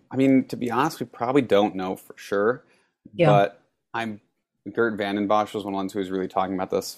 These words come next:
Speaker 1: for a while, and he got, you know, scolded and reprimanded and canceled, or tried to be canceled and all stuff. And, um, the, all the news articles came out slandering him and stuff like that. Um, but he, turns out he was actually right for the most part.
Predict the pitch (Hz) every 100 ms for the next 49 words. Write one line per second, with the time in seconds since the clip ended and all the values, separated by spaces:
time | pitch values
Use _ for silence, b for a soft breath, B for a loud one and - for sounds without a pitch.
0 | - - 90 87 90 95 123 107 98 95
1 | 92 90 - - 95 87 87 - b b
2 | b b b b b - - - 98 92
3 | 92 98 95 90 101 107 110 101 104 76
4 | 62 58 55 - - 104 98 104 98 98
5 | 95 _ - 92 - 104 101 95 - 98
6 | 98 98 95 95 - 92 - - 107 101
7 | 101 98 98 101 _ _ _ _ - _
8 | - 110 - 104 104 101 98 98 98 98
9 | 101 - 98 95 98 _ - 98 98 98
10 | 95 104 92 90 101 104 95 92 - _
11 | - 95 90 90 - 110 110 131 139 135
12 | 135 139 127 139 131 135 135 127 120 135
13 | - - 92 85 - 95 107